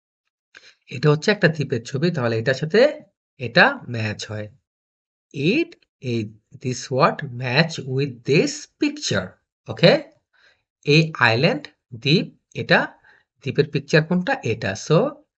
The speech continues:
এটা এটার সাথে ম্যাচ হয়, মানে মিলে। তারপর দেখো গোট। গোট অর্থ কি? ছাগল,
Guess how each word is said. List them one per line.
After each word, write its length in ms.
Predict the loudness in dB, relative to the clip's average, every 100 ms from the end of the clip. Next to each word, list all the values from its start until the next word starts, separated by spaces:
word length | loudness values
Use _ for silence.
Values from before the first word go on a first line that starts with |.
| _
এটা 300 | -10 0 0
এটার 260 | 0 -4 -4
সাথে 320 | -2 -2 -4 -6 _ -6
ম্যাচ 380 | -4 -4 -6
হয়, 160 | -8 -8
মানে 360 | -2 0 0 2
মিলে। 480 | 2 2 0 -8 _ _ _ _ -4
তারপর 180 | 0 4
দেখো 200 | 4 4 0 -2
গোট। 440 | -2 0 -2 -8 -14 -16 _ -14
গোট 340 | -4 0 0
অর্থ 200 | 0 0
কি? 360 | -2 0 -2 -2 _ _ _ _ _ _ _ _ _ _ -6
ছাগল, 640 | -2 4 4 4 -2 -4